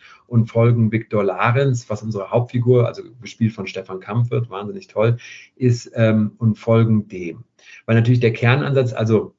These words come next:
es dreht sich bei, äh, die Therapie darum, dass ein Vater bei einem Arztbesuch seine Tochter vermisst, verliert, man weiß es nicht genau, damit beginnt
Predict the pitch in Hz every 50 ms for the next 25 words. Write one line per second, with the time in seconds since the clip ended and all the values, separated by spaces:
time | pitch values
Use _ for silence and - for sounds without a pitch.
0 | _ _ _ _ _ _ 113 - - 117 120 131 127 123 135 123 120 - 117 113
1 | 110 107 107 104 101 98 - - 107 104 101 98 92 101 104 - 104 107 101 98
2 | 104 - - 131 131 123 113 104 95 104 120 120 123 127 123 123 120 - - -
3 | _ _ _ _ - 110 110 107 - - - - 107 104 104 104 104 101 101 98
4 | 98 95 - - - - 104 104 113 120 120 - 139 135 131 131 123 120 - _
5 | _ _ _ _ _ _ _ _ - 113 107 98 95 104 104 101 101 - - 104
6 | 110 117 120 - - - 127 117 110 117 123 123 123 120 - 120 110 117 117 107
7 | 104 104 104 - - - 156 160 - - - 104 92 80 - - _ _ _ _
8 | _ _ _ _ - 101 101 117 147 143 - - - - - 104 98 101 123 147
9 | 151 143 131 120 113 98 95 95 101 117 127 127 120 117 120 117 113 - 120 113
10 | 110 110 104 107 104 104 101 - - 101 - 107 113 120 143 135 - -